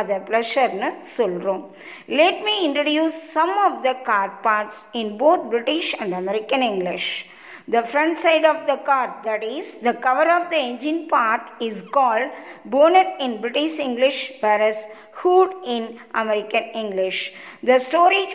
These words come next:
part is called boot in British English, whereas the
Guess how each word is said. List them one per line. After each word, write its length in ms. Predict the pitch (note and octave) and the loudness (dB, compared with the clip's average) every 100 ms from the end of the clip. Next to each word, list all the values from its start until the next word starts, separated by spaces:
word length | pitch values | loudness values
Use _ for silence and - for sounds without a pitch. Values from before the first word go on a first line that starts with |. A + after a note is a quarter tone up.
| - | 0
part 240 | D#4 D4+ D4+ | 2 2 -2
is 100 | D#4 D#4 - | -6 -6 0
called 340 | C#4 A3 A3+ D4 - - G#3+ | 2 4 0 -4 -10 -14 -2
boot 260 | D4+ F#4 - - C#4 | 2 2 0 -4 0
in 80 | C4 A3 | 0 4
British 340 | B3+ C4+ D4+ - C4 | 4 4 0 -2 -2
English, 320 | B3+ D4 D#4 - - - G3 | 2 2 0 -8 -18 -4 2
whereas 340 | A#3+ B3+ C4+ - - - | 4 4 2 -2 -12 0
the 80 | A#3 | 2